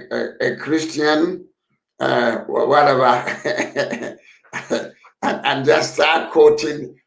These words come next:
"Oh, I'm a Christian, I'm doing." Hey, my friend, you have the fire,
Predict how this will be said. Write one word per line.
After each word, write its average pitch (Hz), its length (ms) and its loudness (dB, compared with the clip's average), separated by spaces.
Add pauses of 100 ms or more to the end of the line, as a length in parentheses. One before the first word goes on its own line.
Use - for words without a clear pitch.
(180)
"Oh, 151 360 4
I'm 131 240 0
a 127 100 -8
Christian, 151 440 -6
I'm 127 360 -6
doing." 135 260 -2
Hey, 220 440 4 (580)
my - 160 0
friend, 156 400 0 (440)
you 135 160 -4
have 135 280 -2
the 135 100 -2
fire, 165 560 -2